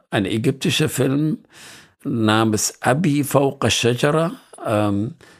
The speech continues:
also quasi übersetzt, also mein Vater ist auf einem Baum.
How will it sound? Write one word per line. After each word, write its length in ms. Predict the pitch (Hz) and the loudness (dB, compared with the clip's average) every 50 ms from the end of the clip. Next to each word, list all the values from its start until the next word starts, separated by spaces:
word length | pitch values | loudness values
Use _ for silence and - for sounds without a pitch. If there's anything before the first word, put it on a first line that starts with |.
| _ _ _ _ _ | _ _ _ _ _
also 380 | - - 107 101 101 104 98 95 | -4 -2 -2 0 0 0 0 0
quasi 420 | - - - 120 110 98 - 120 | -2 -2 0 0 0 0 0 -2
übersetzt, 640 | - - 98 95 87 - 120 127 135 - - - - | -2 -2 0 -2 0 2 2 2 2 0 -4 -6 -4
also 300 | - 98 - 120 107 98 | -4 -2 -2 -2 -2 0
mein 200 | 101 98 95 - | 0 0 0 0
Vater 380 | - 113 120 127 - - 127 | 2 2 2 2 2 0 0
ist 380 | 107 104 - - - - - - | 0 -2 -2 -4 -6 -6 -6 -4
auf 280 | - 107 - - - - | -4 -4 -4 -4 -4 -2
einem 380 | 104 98 92 95 90 85 82 | 0 0 0 0 -2 -4 -2
Baum. 640 | - 101 110 123 139 175 226 247 - - - 135 | 0 2 2 2 2 0 0 -2 -4 -8 -14 -20